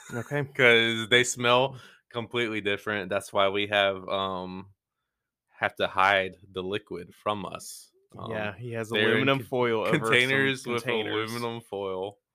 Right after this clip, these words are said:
Speaker 2: I, uh, can we just do it? I just need to get this over <laughs> with.
Speaker 1: Uh,
Speaker 2: How do
Speaker 1: how
Speaker 2: we
Speaker 1: do
Speaker 2: do
Speaker 1: we do it?
Speaker 2: it?
Speaker 1: I don't know.
Speaker 2: Do I
Speaker 1: Um,
Speaker 2: taste one and you taste one?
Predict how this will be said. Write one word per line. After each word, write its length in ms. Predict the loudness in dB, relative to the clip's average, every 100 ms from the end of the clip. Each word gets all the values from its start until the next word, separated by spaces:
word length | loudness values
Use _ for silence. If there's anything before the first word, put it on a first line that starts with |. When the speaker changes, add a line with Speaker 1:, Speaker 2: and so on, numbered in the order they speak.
| _ 0
Speaker 2:
I, 140 | 2
uh, 160 | 2 -4
can 200 | 0 2
we 100 | 2
just 220 | 0 -2
do 140 | 0
it? 140 | 2 4
I 120 | 4
just 240 | 2 0 -2
need 140 | -2
to 60 | 0
get 200 | -4 -4
this 200 | -6 -4
over 160 | -4 -4
<laughs> 520 | -8 -12 -18 -2 4
with. 100 | 4 2 _ _ _ _ -20 -20 -20 -20 -20 -20 _ _ _ _ _ _ _
Speaker 1:
Uh, 180 | -4 4
Speaker 2:
How 60 | 6
do 60 | 8
Speaker 1:
how 140 | 8
Speaker 2:
we 60 | 8
Speaker 1:
do 80 |
Speaker 2:
do 80 | 6
Speaker 1:
we 80 | 6
do 60 | 8
it? 100 | 8
Speaker 2:
it? 20 |
Speaker 1:
I 80 | 8
don't 200 | 6 2
know. 340 | 0 2 0 -4 -14 _ _ -14 -4
Speaker 2:
Do 140 | 0
I 120 | 2
Speaker 1:
Um, 60 | 0
Speaker 2:
taste 260 | -2 -4 -4
one 140 | -4
and 140 | -4
you 80 | -6
taste 320 | -6 -8 -8
one? 300 | -8 -8 -8